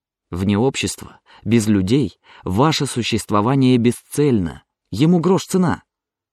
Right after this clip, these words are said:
Наука для науки — это игра в бирюльки, чепуха, бессмыслица. Вы должны подумать о своём долге перед обществом,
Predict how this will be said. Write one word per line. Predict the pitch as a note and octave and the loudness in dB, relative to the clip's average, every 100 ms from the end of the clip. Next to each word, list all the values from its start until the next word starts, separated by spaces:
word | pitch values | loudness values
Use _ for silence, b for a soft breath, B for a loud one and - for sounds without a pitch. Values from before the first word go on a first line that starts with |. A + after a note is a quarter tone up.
| _ _ _ _ _ - | _ _ _ _ _ -6
Наука | F#2+ B2 B2 | 0 0 2
для | G#2 G#2+ | 2 2
науки — | A2 A#2+ D#3 A2+ E2+ - b b | 2 0 -2 -2 -4 -6 b b
это | b A#2+ C3+ | b 0 2
игра | B2 A#2+ B2 | 2 2 0
в | |
бирюльки, | G2+ A#2 C3 - - - b b | 2 2 2 -2 -8 -18 b b
чепуха, | - C#3 D3 - D#3 C3+ | -4 -2 -2 -2 -2 -2
бессмыслица. | F#2 C3 C#3 - D#3 E3+ F3 - C#3 - F#2 - _ _ _ _ _ | 0 0 0 0 0 2 2 2 -2 -2 -10 -12 _ _ _ _ _
Вы | D2+ E2+ | -6 0
должны | G#2 G#2 G2 G#2+ | 2 2 2 0
подумать | - F#2+ G#2 A2+ G2 | 0 0 0 0 -2
о | F#2 | -4
своём | F#2 F#2+ G#2 F#2 | 0 0 0 2
долге | G2+ G#2+ G#2 | 2 2 0
перед | F#2+ F#2+ F#2+ | -2 -2 0
обществом, | G2 - E2 - D2 | -2 -4 -12 -12 -16